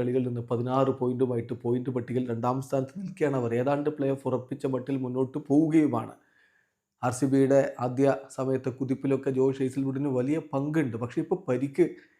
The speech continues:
അദ്ദേഹത്തെ അലട്ടുകയാണ്. ഏതായാലും ഇ എസ് പി എൻ ക്രിക്കറ്റ് ഇൻഫോയുടെ റിപ്പോർട്ടിലേക്ക് നമ്മളൊന്ന് പോവുകയാണ്. അതിലവർ പറയുന്നത്, "Injury puts Josh Hazlewood's return in a doubt if ഐ പി എൽ resumes." ഐ പി എൽ തിരിച്ചു വരികയാണെങ്കിൽ, അതായത് ഐ പി എൽ റീസ്റ്റാർട്ട് ചെയ്യുകയാണെങ്കിൽ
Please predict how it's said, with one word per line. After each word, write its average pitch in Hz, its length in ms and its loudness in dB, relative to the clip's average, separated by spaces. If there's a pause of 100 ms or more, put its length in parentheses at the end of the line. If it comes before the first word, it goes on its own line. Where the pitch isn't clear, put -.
(200)
അദ്ദേഹത്തെ 123 320 0
അലട്ടുകയാണ്. 127 760 0 (360)
ഏതായാലും 131 540 -2 (440)
ഇ 127 100 2
എസ് 123 120 -2
പി 131 80 -4
എൻ 120 60 -8
ക്രിക്കറ്റ് 127 220 -2
ഇൻഫോയുടെ 139 560 4 (140)
റിപ്പോർട്ടിലേക്ക് 135 480 0
നമ്മളൊന്ന് 120 320 -2
പോവുകയാണ്. 123 400 -2
അതിലവർ 127 420 0
പറയുന്നത്, 131 400 -2 (180)
"Injury 147 380 2
puts 135 540 -2
Josh 143 220 6 (100)
Hazlewood's 131 600 0
return 131 360 2
in 127 80 -4 (680)
a 120 100 -4
doubt 139 680 12
if 127 60 -2 (180)
ഐ 127 80 -2
പി 123 180 -6
എൽ 120 140 -2
resumes." 117 580 -6
ഐ 117 100 -2
പി 117 140 -6
എൽ 120 180 -4
തിരിച്ചു 123 220 -4
വരികയാണെങ്കിൽ, 131 760 2
അതായത് 131 400 0
ഐ 123 100 0
പി 120 160 -6
എൽ 123 160 2
റീസ്റ്റാർട്ട് 127 420 0
ചെയ്യുകയാണെങ്കിൽ 139 680 4